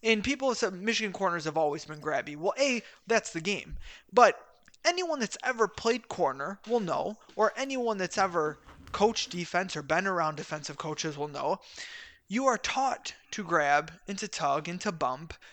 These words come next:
There's just ways to do it and ways not to do it. You grab around the hip, right? You give little subtle bumps here and there. You don't grab their arm and tug on it while they're running down the field. No coach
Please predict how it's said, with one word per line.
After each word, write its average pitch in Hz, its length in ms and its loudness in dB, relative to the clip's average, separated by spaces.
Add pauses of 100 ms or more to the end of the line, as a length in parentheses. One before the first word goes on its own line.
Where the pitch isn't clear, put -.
(140)
There's 247 180 2
just 233 160 0
ways 202 360 0
to 180 100 -4
do 156 220 -2
it 196 100 0
and 185 120 -4
ways 170 220 -2
not 220 280 -4
to 139 100 -10
do 139 160 -8
it. - 160 -8 (260)
You 196 120 -2
grab 226 340 4
around 196 260 0
the 170 60 -8
hip, - 300 8
right? 185 280 2 (260)
You 196 100 0
give 214 240 0
little 208 180 2
subtle 196 320 0
bumps 170 320 0
here 165 200 -2
and 165 100 -8
there. 165 240 -4 (220)
You 208 100 2
don't 294 180 2
grab 226 440 6
their 262 160 6
arm 294 280 4
and 190 180 -2
tug 311 280 0
on 202 160 2
it 165 100 0
while 196 160 4
they're 185 120 4
running 202 320 2
down 190 180 2
the - 60 -2
field. 175 360 0
No 311 200 8
coach 349 500 2